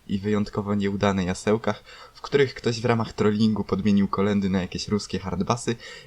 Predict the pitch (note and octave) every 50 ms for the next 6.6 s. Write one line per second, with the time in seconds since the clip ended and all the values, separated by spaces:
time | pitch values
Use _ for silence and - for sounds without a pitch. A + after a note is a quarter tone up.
0 | - - C#3+ - C#3 - B2+ A#2+ B2 - - - - A#2+ A#2+ A#2+ G#2+ G#2 A#2 A#2
1 | - - A2 - - G2+ G#2 G2+ - G2+ F#2+ G2 G#2 G#2+ - - G#2+ A2+ A2 -
2 | B2 B2+ B2+ C3+ C3+ C#3 C#3+ B2+ - B2 B2 B2 - - G#2+ G#2+ G#2 - - B2+
3 | B2+ B2 - C3+ C3 B2+ - - A2+ A2 A#2+ - - _ _ _ _ _ _ _
4 | _ _ _ _ - G#2+ G#2+ B2 B2 - - C#3 B2+ B2 - - - B2+ B2+ B2+
5 | B2+ B2 B2 - - - - - A#2 A2+ G#2 G#2+ G#2 A2+ A2 A2 G#2 - - -
6 | - E2+ F#2+ A2 A2+ B2+ B2+ B2 B2 A#2+ - -